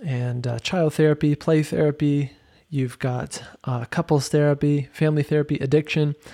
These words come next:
Well, let's say coming up, you have a couples therapy, you know, a couples retreat, and you wanna promote that retreat to your list.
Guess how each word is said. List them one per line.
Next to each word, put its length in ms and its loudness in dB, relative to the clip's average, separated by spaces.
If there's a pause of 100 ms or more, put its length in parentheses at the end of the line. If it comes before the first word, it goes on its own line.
(380)
Well, 240 2
let's 200 2
say 180 4
coming 400 0
up, 300 0
you 100 4
have 260 2
a 80 4
couples 540 0
therapy, 840 0
you 140 0
know, 180 0
a 40 -4
couples 420 2
retreat, 540 -2 (480)
and 140 0
you 80 2
wanna 160 4
promote 340 0
that 180 -2
retreat 360 -6
to 100 -4
your 80 -4
list. 440 -6